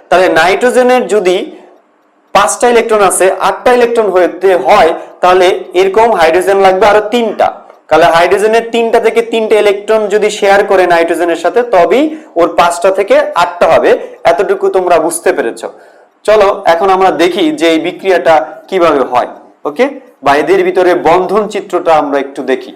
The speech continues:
ডায়াগ্রামের মাধ্যমে, যেহেতু আমাদের, আহ, গঠন সহ ব্যাখ্যা করতে বলা হয়েছে, ডায়াগ্রামটা একটু দেখি। নাইট্রোজেনের যদি ডায়াগ্রাম দেখি, দেখো নাইট্রোজেন প্রথমত হচ্ছে এর দুইটা থাকবে,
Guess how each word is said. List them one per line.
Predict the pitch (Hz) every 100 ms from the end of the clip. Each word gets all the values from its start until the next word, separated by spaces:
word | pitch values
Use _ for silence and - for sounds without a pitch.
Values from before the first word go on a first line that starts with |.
| - _ _
ডায়াগ্রামের | 135 143 147 139 139 135 131
মাধ্যমে, | 123 120 120 113
যেহেতু | 139 160
আমাদের, | 185 196 180 -
আহ, | - - _ - 131 131 127 127 131
গঠন | 139 151 180 202
সহ | 190 185 175
ব্যাখ্যা | 156 147 170
করতে | 165 147 156
বলা | 131 123
হয়েছে, | 123 127 123 208 - - - -
ডায়াগ্রামটা | 135 147 165 180 170 170
একটু | - 156
দেখি। | 123 117 220 - - _ _
নাইট্রোজেনের | 131 170 180 240 226 240 226
যদি | 226 220
ডায়াগ্রাম | 185 175 170 175 165
দেখি, | 143 196
দেখো | 240 143 147
নাইট্রোজেন | 143 135 139 135 151 185 - - _ _ _ -
প্রথমত | 156 175 175
হচ্ছে | 180 180 175 165
এর | 151
দুইটা | 147 147 165
থাকবে, | 156 135 139 240